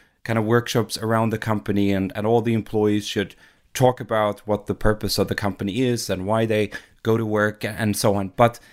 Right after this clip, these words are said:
that is not necessarily really involving the executive team or the board of the organization, but it's more something that is kind of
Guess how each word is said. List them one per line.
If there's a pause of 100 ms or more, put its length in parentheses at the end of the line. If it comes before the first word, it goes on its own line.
(220)
that
is
not
necessarily (160)
really
involving (100)
the
executive
team
or
the
board
of
the
organization,
but
it's
more
something
that
is
kind
of